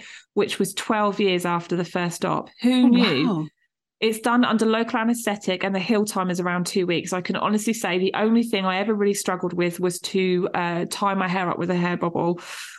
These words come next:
Speaker 1: I actually had a really tight plait put in place around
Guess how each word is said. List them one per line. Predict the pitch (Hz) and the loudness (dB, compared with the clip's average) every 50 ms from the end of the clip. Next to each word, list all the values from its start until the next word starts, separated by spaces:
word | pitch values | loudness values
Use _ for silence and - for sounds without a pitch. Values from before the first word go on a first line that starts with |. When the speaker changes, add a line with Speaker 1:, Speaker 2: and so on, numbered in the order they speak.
| - - - | -14 -6 -2
Speaker 1:
I | 180 202 | -2 -2
actually | - - 214 190 208 - - 220 | 0 0 0 0 0 2 2 2
had | 185 196 196 190 | 2 2 0 0
a | 185 | 0
really | 190 202 208 202 202 208 202 | 2 2 2 2 2 0 -2
tight | - - 208 190 185 180 - - - _ _ _ _ - | -2 -2 0 0 0 -2 -4 -8 -16 _ _ _ _ -16
plait | - - 214 185 170 - - - - - | -6 -2 -2 -2 -2 -2 -6 -8 -4 -4
put | 190 - | -2 0
in | 190 185 175 | 0 -2 -2
place | - - 190 180 180 175 175 - - | -2 -2 -2 0 0 -2 -2 -2 -2
around | 175 175 180 170 175 175 175 175 | -2 0 0 0 0 0 0 -2